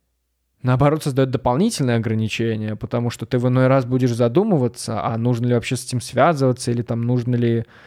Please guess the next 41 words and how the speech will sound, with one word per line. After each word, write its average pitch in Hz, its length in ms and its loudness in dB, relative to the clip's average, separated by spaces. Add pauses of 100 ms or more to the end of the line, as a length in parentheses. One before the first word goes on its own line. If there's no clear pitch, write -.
(760)
Ну, 135 120 2
я 131 60 4
не 127 80 4
знаю. 123 580 2
Ну, - 640 -4
в 175 40 4
общем, 170 420 0
это, 190 180 -2
э-, 196 240 0
это 190 140 -2
все 214 160 4
очень 175 220 0
странно. 135 600 0
Мне 117 180 -2
кажется, 131 300 -6
такое 160 300 0
не 156 120 0
ведет 151 340 0
ни 143 80 -2
к - 60 -12
чему, 135 540 0 (880)
ни 135 160 0
к 131 80 -12
чему, 165 260 2
потому 131 240 0
что, 113 800 0
э, 113 120 -4
если 139 260 0
я 170 200 2
правильно 170 420 2
понимаю 131 340 2
феминизм, 131 460 -2
он 123 120 -2
как 127 180 -4
раз 127 200 0
про 120 200 -2
то, 135 160 2
чтобы 120 300 -4
все - 200 -4
были 123 160 2
равны. 190 580 2